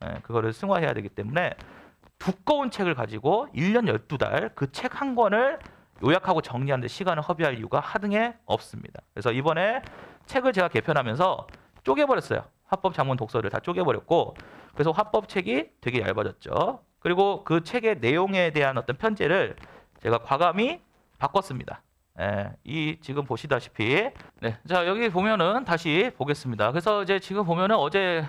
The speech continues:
강의를 들어서 아시겠지만 이게 원래 오 학년 곤에 있었는데, 예, 오 학년 곤에 있었는데 이게 이제 내려왔죠? 아, 올라왔죠? 예, 변동이 생겼어요. 그래서,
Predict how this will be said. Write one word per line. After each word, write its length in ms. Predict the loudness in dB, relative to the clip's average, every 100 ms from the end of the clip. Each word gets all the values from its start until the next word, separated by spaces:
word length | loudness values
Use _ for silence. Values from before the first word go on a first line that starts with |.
| -8
강의를 240 | -2 0 0
들어서 200 | 2 0
아시겠지만 360 | 0 -2 -2 0
이게 100 | 2
원래 280 | 4 2
오 260 | 2 4 4
학년 340 | 4 2 0
곤에 240 | 0 0 0
있었는데, 560 | -2 -4 0 0 0 -6 _ _ _ _ _ -8 -2
예, 380 | -2 -2 -6 -10 -10
오 140 | -2 0
학년 240 | 0 -4
곤에 120 | -4
있었는데 680 | -4 -6 -4 -2 -2 -2 -6 _ _ _ _ _ _ _ _ _ _ _ _ -10
이게 120 | -6
이제 120 | -2
내려왔죠? 720 | 0 2 2 0 -2 -2 -2 -8 _ -10
아, 180 | -6 -2
올라왔죠? 680 | 2 2 0 -4 -6 -6 -8 _
예, 40 | -12 -10 -12 -16 _ _ _ _ _ _ _
변동이 340 | -6 -4 -2 -2
생겼어요. 760 | -4 -6 -4 -2 0 -2 -2 -8
그래서, 320 | -2 0